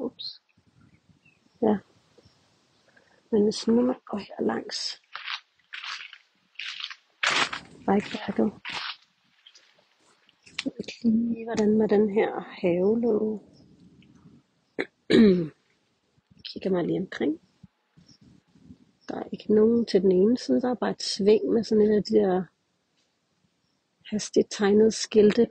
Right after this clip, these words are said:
med "Pas på mig", og så sådan en pige med en, en rød ballon. Og så bagved det er der det der store gelænder, som, eller, øh, hegn,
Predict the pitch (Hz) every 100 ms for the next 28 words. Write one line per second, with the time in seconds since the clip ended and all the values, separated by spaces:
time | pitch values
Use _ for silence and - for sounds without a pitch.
0 | - - - 190 - 214 185 185 202 208
1 | 214 220 208 - 202 208 208 190 180 190
2 | - _ _ _ _ _ _ _ - 202
3 | 190 185 - 190 180 190 - _ _ _
4 | _ _ _ _ _ _ - _ _ _
5 | _ _ _ _ - 240 196 - - 117
6 | 190 190 190 185 180 190 - - - -
7 | - 196 190 196 - 190 190 185 - 175
8 | - 190 185 - - _ _ _ - -
9 | - _ _ - - - - - - -
10 | 160 -